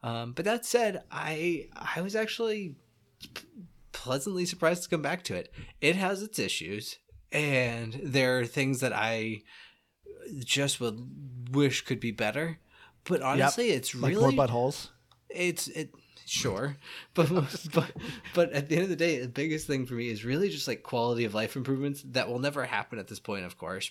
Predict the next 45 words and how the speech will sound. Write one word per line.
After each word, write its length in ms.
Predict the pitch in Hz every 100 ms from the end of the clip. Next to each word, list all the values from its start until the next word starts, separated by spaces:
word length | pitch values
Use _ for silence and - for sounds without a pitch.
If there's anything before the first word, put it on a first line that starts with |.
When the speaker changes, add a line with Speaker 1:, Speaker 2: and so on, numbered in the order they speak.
| -
Speaker 1:
But 220 | 107 - - - - -
if, 500 | - 117 113 110 - -
if 180 | 123 -
it 100 | 110
had 300 | - 135 156
just 200 | 170 -
a 60 |
few 280 | 123 - 139
small 400 | 143 - 135 135
quality 500 | 135 120 117 123 120
of 100 | 107
life 240 | 104 110 131
improvements, 560 | 127 139 143 160 156 - - - _ -
I 60 |
think 160 | 202 170
this 140 | 127 110
is 60 |
a 40 | 107
fantastic 580 | 113 104 110 107 95
game, 240 | - 135 95
and, 260 | 107 107 -
and 160 | 117 110
I 140 | 131
still 360 | 131 - 196 -
enjoyed 420 | 110 117 123 135
my 140 | 135
time 220 | 127 139 139
with 180 | 180
it. 160 | - - - _ _
So 200 | - 151
it 80 | 147
is, 300 | - 127 139
so 120 | -
it's 140 | 120 -
a 20 |
game. 200 | - - - _ _ - - _ _ - - - -
Speaker 2:
Yeah, 140 | 202 -
I'm 140 | 185
with 160 | 233 247
you, 100 | 156
Keith. 280 | 135 131 -
Uh, 260 | 139 139
this 280 | 131 131 180
is 140 | 156
a 80 | 240